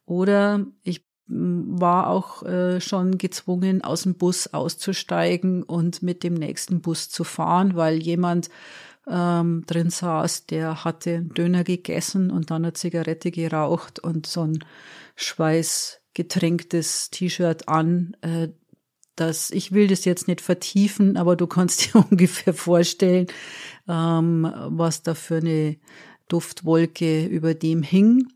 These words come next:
Und das ist genau der Punkt, weil vielleicht kannst du es dir auch nicht vorstellen, denkst dir, „Ja, was hat sie denn? Ist doch ganz normal.“ Also, ja, würde mich jetzt nicht weiter stören.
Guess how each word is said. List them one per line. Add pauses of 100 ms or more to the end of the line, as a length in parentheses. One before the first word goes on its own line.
Und
das
ist
genau
der
Punkt,
weil (220)
vielleicht
kannst
du
es
dir
auch
nicht
vorstellen,
denkst
dir,
„Ja,
was
hat
sie
denn?
Ist
doch
ganz
normal.“
Also, (500)
ja,
würde
mich
jetzt
nicht
weiter
stören.